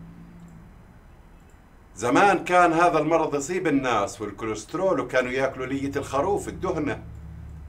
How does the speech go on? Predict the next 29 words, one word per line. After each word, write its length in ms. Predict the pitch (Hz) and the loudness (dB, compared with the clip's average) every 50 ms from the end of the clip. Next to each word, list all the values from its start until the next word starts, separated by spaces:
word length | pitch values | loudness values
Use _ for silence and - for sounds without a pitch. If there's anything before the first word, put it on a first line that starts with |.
| - - - | -16 -10 -4
ما 120 | 127 147 170 | -2 -2 0
كانوا 640 | - - 190 170 156 139 127 120 113 110 107 104 | 2 4 6 6 6 4 2 0 -2 -2 -4 -6
مثلنا 380 | 113 127 139 135 143 135 123 120 | -8 -8 -6 -4 -4 -2 -2 -2
اليوم 260 | 117 131 135 127 120 | -2 -2 -2 -2 -2
نروح 260 | 113 113 123 123 107 | -2 -2 0 0 0
على 100 | 117 117 | 0 -2
اللحام 580 | 113 117 113 - - 131 131 127 120 110 104 - | -2 -4 -6 -4 0 2 4 4 2 0 -2 -6
أو 180 | - 101 98 | -8 -8 -8
الجزار 520 | 101 95 - 110 101 - 127 123 117 113 110 | -8 -8 -8 -8 -6 -4 -2 -2 -2 -2 -2
نقول 200 | 104 101 110 107 | -4 -6 -6 -4
له: 60 | 107 | -4
"بالله 240 | 107 110 107 113 110 | -4 -4 -2 0 0
عليك 520 | 107 104 98 98 107 107 107 101 101 - | 0 0 -2 -4 -4 -6 -6 -8 -8 -10
بدناش 420 | 101 95 98 107 104 95 - - - - - - - - - - - | -10 -8 -6 -6 -6 -8 -10 -14 -20 -20 -20 -20 -20 -20 -20 -16 -12
دهون 340 | 101 95 104 117 120 110 95 | -10 -6 -4 -4 -4 -4 -4
وبدناش". 600 | 95 87 90 90 80 98 113 117 107 - - - | -6 -8 -10 -10 -8 -4 -4 -2 -4 -4 -6 -8
أبدًا، 400 | - - - 143 127 117 110 - - - - | -8 -6 -6 -6 -6 -8 -10 -10 -12 -8 -4
كانت 320 | 131 127 120 117 110 - | -4 -4 -4 -4 -8 -10
الناس 340 | 135 135 143 156 147 143 147 | -8 -4 -4 -4 -4 -4 -6
مثل 240 | 151 143 151 160 160 | -6 -6 -4 -4 -2
ما 180 | 160 170 165 | 0 2 2
هي، 340 | 156 156 139 110 101 90 - - - - - - - - | 2 0 -2 -4 -6 -8 -10 -12 -16 -20 -20 -20 -18 -12
اللحم 420 | 104 110 120 110 - - 101 95 92 | -6 -4 -2 -2 -2 -4 -8 -8 -6
تاكله، 420 | 95 98 87 80 - - - - - - - - - - - | -6 -6 -6 -6 -8 -14 -18 -20 -20 -20 -20 -20 -20 -14 -10
تطبخ. 360 | 139 139 135 - - 139 - - - - - - - - - - - - - - - - - - - - - - - - - - - - - - - - - - - - - - - - - - - - - - | -10 -10 -10 -12 -16 -18 -18 -20 -20 -20 -20 -20 -20 -20 -20 -20 -20 -20 -20 -20 -20 -20 -20 -20 -20 -20 -20 -20 -20 -20 -20 -20 -20 -20 -20 -20 -20 -20 -20 -20 -20 -20 -20 -20 -20 -20 -20 -20 -20 -20 -14 0
لكن 440 | - 127 156 170 170 - 170 156 147 | 4 6 6 6 6 4 0 -2 -2
كانوا 420 | - - 190 196 190 185 180 175 185 | 4 8 10 10 10 10 6 4 4
يحرقوا 380 | 185 - 175 160 151 143 147 | 2 2 2 0 0 0 -2
السكر 680 | 143 - - - 196 190 - - - 131 117 98 - | -2 -2 -4 -6 -6 -6 -8 -6 -2 0 0 0 -2